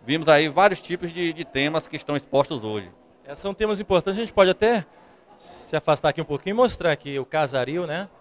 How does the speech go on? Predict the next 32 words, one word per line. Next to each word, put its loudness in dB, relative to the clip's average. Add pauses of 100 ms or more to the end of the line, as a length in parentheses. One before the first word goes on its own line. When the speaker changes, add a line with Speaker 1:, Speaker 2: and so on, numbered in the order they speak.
(460)
Speaker 2:
Aqui -12
da -6
cidade -2
de -12
Itaberaba, 0
é 6
o 4
concurso -2
de -10
fotografia -2
amadora. 0 (300)
Muitos -2
participantes, 0
vereador? 4 (480)
Speaker 1:
Me -6
surpreendeu 4
a 8
participação 4
das 2
pessoas 2
nesse -2
primeiro -2
concurso -4
de -18
fotografia 0
amadora. 0 (460)
Foram 4
trinta 2
e 6
seis 0
inscritos, -4 (440)
com, 4